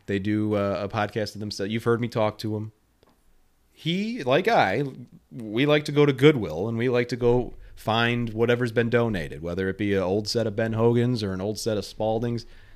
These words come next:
And hell, we'll go out and we'll play with them every so often. We're not gonna shoot our best scores, but sometimes it's just fun to do that. And then there are people that hear me saying that and they say, "Why, why would you do that?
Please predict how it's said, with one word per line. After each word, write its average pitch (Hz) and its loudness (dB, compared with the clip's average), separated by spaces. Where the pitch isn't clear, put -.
And 139 2
hell, 175 4
we'll 139 2
go 202 2
out 117 4
and 120 -4
we'll 143 2
play 202 2
with 139 2
them - -18
every 98 -2
so 87 -4
often. 71 -10
We're 143 -2
not 202 0
gonna 110 2
shoot 156 0
our 147 4
best 92 -6
scores, 87 -4
but 131 -8
sometimes 160 -2
it's - -6
just 117 -4
fun 82 -6
to - -6
do 240 8
that. - -4
And 123 0
then 165 2
there 170 6
are 165 6
people 165 -2
that 131 4
hear 220 2
me 143 2
saying 165 -2
that 82 -6
and 113 -8
they 113 -4
say, 120 -4
"Why, 110 0
why 120 2
would 160 -2
you 135 -4
do 110 -4
that? - -16